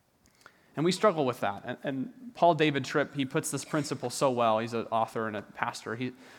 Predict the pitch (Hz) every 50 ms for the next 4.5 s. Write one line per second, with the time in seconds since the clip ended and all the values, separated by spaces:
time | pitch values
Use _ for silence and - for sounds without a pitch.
0 | - - - _ _ _ _ - 156 160 156 151 147 151 147 147 143 143 139 143
1 | - 143 147 143 123 151 151 151 156 143 135 131 127 135 - - 131 131 131 -
2 | 143 139 135 135 131 123 117 123 117 120 120 120 123 117 - 120 117 - - 127
3 | 117 110 110 - - - - _ _ _ _ _ _ _ _ _ _ _ - -
4 | 185 190 170 151 180 165 - 135 143 135